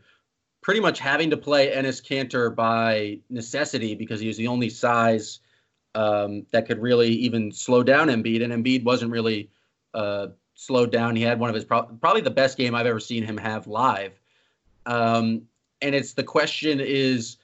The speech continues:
I think the Celtics are designed to have a lit-, a lot of regular season success, and I think they can play well,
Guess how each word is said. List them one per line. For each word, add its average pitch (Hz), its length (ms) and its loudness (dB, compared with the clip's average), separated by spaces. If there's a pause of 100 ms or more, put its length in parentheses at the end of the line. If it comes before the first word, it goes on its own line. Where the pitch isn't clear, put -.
(380)
I 131 80 -2
think 170 280 0
the 151 80 2
Celtics 151 420 0
are 139 80 2
designed 123 460 0
to 123 40 2
have 123 260 0
a - 20 -2
lit-, 120 340 -2
a 117 100 -2
lot 123 380 2
of 113 140 -8
regular 127 260 0
season 127 320 -2
success, 120 640 -4
and 117 80 -4
I 113 60 0
think 123 220 -2
they 120 100 0
can 113 140 -4
play 131 220 2
well, 120 500 2